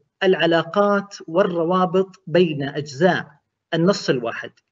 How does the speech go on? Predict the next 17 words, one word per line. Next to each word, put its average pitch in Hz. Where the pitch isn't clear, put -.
كتفسير 196
الروابط 170
المختلفة 196
بين، 160
آه، 151
آه، 147
جملة 160
النص 156
وال-، 139
بين 156
جمل 170
النص 160
وفقراته. 151
مثلا 180
المقارنة 165
بين، 165
آه، 156